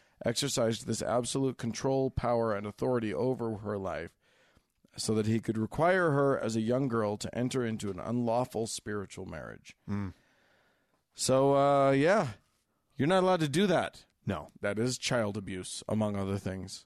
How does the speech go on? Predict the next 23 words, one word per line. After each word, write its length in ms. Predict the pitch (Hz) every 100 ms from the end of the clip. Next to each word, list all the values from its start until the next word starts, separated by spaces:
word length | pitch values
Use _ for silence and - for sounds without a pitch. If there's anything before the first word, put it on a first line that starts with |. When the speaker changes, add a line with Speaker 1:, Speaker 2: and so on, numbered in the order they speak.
| -
Speaker 2:
Right. 340 | 110 101 95 - _ -
Speaker 1:
Uh, 320 | 104 110 117
so 160 | 113 -
Speaker 2:
How 60 | 147
old 180 | 135
i-, 160 | 151 -
how 120 | 139
old 120 | 135 135
is 60 |
she 200 | 135 139
now? 320 | 127 120 127 - -
Does 140 | 117
it 80 | -
say? 280 | - 117 120 _
Speaker 1:
Well, 100 | 113
she 160 | 113 -
was 140 | 120
fourteen 640 | - - 131 - 131 127 123
in, 400 | - 110 107 104
what 140 | 107
did 120 | 98
I 80 | 98
say, 280 | 98 90 -